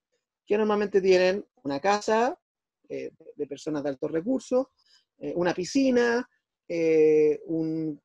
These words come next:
eh, una cancha de tenis, un, una cancha de golf, etcétera, un jardín, etcétera, etcétera.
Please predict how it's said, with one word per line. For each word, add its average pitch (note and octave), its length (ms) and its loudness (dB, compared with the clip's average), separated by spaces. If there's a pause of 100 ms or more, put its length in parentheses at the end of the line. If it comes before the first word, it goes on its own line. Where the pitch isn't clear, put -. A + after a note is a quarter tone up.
eh, D3 240 -4
una E3 240 -2
cancha D#3+ 320 -4
de D#3+ 100 -2
tenis, G#3+ 440 6
un, F#3 400 -8
una E3 200 -8
cancha D#3+ 380 -6
de E3 140 0
golf, A#3 260 4
etcétera, F#3 340 -4
un D#3+ 60 -8
jardín, G#3 300 -2
etcétera, A3+ 320 -4
etcétera. C4 380 -6